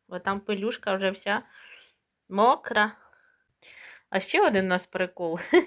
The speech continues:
<laughs> Це з котом. Я думала, кіт її з'їсть. От, чесне слово, він у нас такий, знаєте,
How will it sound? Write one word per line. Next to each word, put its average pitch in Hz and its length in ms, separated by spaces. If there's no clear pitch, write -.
<laughs> - 400
Це 339 360
з - 100
котом. 302 560
Я 214 360
думала, 233 580
кіт 247 260
її 220 280
з'їсть. 180 460
От, 202 140
чесне 226 240
слово, 180 360
він 196 120
у 202 40
нас 190 160
такий, 165 380
знаєте, 165 540